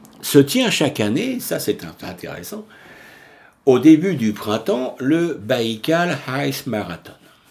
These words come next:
Alors, il est destiné à promou-, à promouvoir la préservation des eaux pures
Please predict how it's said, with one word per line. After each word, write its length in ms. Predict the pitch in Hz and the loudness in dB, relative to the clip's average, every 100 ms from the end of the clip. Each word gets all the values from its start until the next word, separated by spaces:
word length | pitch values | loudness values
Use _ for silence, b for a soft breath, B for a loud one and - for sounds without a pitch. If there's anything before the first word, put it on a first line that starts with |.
| _ _ _ _ _ _ _ _ _ _ _ b b b b b b - | _ _ _ _ _ _ _ _ _ _ _ b b b b b b 0
Alors, 300 | 143 196 170 | 6 8 8
il 120 | 139 | 4
est 80 | 127 | 4
destiné 560 | 135 131 - 131 160 | 2 0 -2 0 0
à 80 | 143 | 0
promou-, 560 | - - 101 104 107 107 | 2 2 2 0 -10 -10
à 100 | 92 | -12
promouvoir 680 | - 95 92 92 151 190 | -8 -8 -6 -4 -6 -6
la 100 | 101 | -8
préservation 920 | 90 - 135 101 104 90 87 - 113 | -10 -4 -4 -2 -6 -8 -10 -8 -8
des 300 | 101 87 82 | -8 -8 -6
eaux 80 | 90 | -6
pures 500 | 82 - 135 170 170 | -6 -6 -8 -8 -12